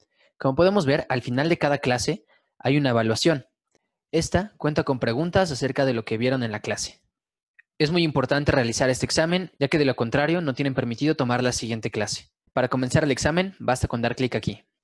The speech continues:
En esos exámenes vendrán diferentes tipos de ejercicios.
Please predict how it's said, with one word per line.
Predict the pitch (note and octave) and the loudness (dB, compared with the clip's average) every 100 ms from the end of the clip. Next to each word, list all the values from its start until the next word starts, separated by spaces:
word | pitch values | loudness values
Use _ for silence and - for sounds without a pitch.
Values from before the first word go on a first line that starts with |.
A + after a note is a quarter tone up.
| _ _ | _ _
En | D3 | -2
esos | F3 A3 G3+ | -2 0 0
exámenes | - D3+ D#3 F#3 D3+ | 2 2 2 0 0
vendrán | B2+ B2 C#3 | -2 0 0
diferentes | D3 C3 B2+ B2 - | 0 -2 -2 -4 -6
tipos | B2 C3 | -4 -2
de | A#2 | -4
ejercicios. | A#2 A2 A2+ - - - - | -6 -8 -8 -10 -14 -16 -18